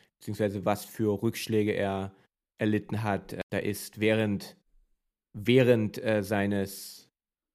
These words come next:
seines, äh, ich glaube, seines Rookie-Jahres oder seines, äh, im zweiten Jahr, wo er dann auch verletzt war, ist der, ist der kleine Bruder gestorben. Und die ganzen Verletzungsrückschläge und du hast es angesprochen, das Drama bei den Sixers und, äh, immer wieder,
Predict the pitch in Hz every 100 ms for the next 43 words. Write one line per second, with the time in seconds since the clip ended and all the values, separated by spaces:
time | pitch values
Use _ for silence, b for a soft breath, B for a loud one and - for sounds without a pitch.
0 | _ 107 104 95 101 98 - - 95 101
1 | - 107 110 98 - 117 135 117 113 110
2 | 107 101 104 - - - - - - 107
3 | - - - 95 113 120 101 110 107 107
4 | 95 107 107 104 104 - 113 101 104 -
5 | - 104 107 - 113 104 - 113 - 107
6 | 107 107 123 107 - - 101 101 98 98
7 | - b b b b b - 107 101 101
8 | - 113 104 101 110 - 104 101 113 95
9 | - 101 - 104 101 95 101 98 - 92
10 | 98 - 110 101 - 95 98 101 110 104
11 | - 104 - 107 101 98 - - b b
12 | b b _ _ - 104 104 98 98 98
13 | 95 117 110 98 110 104 98